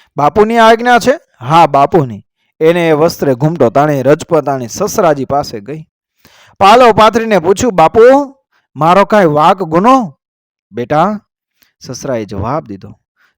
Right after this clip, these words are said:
"તમારો કોઈ વાંક ગુનો નથી થયો, પણ તમારે ને અમારે એ માંગણું નહીં, એટલે આમ બન્યું છે.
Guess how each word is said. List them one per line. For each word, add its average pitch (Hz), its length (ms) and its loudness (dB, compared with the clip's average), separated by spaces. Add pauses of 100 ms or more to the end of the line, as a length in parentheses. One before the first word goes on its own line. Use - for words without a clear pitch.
"તમારો 214 460 4
કોઈ 196 480 4
વાંક 160 400 2
ગુનો 147 360 -6
નથી 151 300 -10
થયો, 113 360 -16 (440)
પણ 165 140 0
તમારે 214 500 2
ને 190 100 0
અમારે 196 720 4 (280)
એ 113 60 -18
માંગણું 143 580 -4
નહીં, 139 260 -10 (600)
એટલે 190 300 -2
આમ 123 260 -2
બન્યું 139 320 -4 (260)
છે. - 120 -20